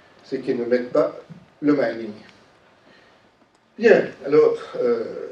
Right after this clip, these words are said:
je ne vais pas vous expliquer le schéma, mais ceux qui veulent voir les transparents peuvent voir les détails, comment ça marche. Euh, et, en fait,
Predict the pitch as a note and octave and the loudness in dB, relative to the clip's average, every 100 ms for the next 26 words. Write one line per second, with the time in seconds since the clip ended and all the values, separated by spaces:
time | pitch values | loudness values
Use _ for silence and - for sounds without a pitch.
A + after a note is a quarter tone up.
0 | - - - - A2+ B2+ B2+ D#3 C#3+ C#3+ | -16 -20 -20 -20 -4 2 4 4 2 -2
1 | - - D3 B2 A#2+ C#3 B2+ A#2 C3+ - | -4 -8 -2 -2 0 0 0 -2 -2 -8
2 | - - A#2+ - D3 E3 - D3 B2+ B2 | -20 -14 -12 -2 4 6 6 4 2 4
3 | C3 B2+ B2 C#3 - C#3+ C#3 B2 B2 A#2+ | 6 6 4 -2 -2 -2 -2 -2 0 0
4 | C3 B2 B2 B2+ - C3+ B2 B2+ B2 - | 2 2 2 0 2 2 2 0 0 0
5 | A#2 - - - - - - _ _ - | -2 -2 -4 -6 -14 -20 -20 _ _ -20
6 | - _ _ _ B2+ B2+ A#2+ A#2+ - D#3+ | -20 _ _ _ 0 2 2 0 2 6
7 | G3 - - - - _ _ _ _ _ | 6 4 -12 -20 -20 _ _ _ _ _
8 | _ _ _ _ - - - - - | _ _ _ _ -4 2 4 4 0